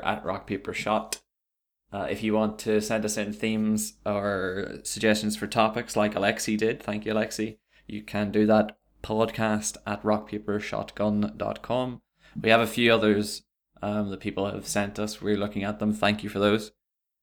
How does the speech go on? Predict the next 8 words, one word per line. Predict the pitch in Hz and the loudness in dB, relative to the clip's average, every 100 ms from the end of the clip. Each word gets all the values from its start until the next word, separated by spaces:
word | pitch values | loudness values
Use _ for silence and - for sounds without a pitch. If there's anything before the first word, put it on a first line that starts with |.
| - | -10
Uh, | 98 101 95 76 64 55 | -4 0 2 4 2 0
we'll | 92 | -2
hopefully | 95 92 - 95 | -2 -4 -2 -4
cover | 98 95 | -2 -4
them | 92 92 | -2 -4
in | 98 | -6
future | 110 107 95 104 104 104 - | -6 -6 -4 -2 -2 -4 -4
episodes. | - 107 107 - 120 143 151 - | -6 -4 -6 -2 -2 -2 -6 -14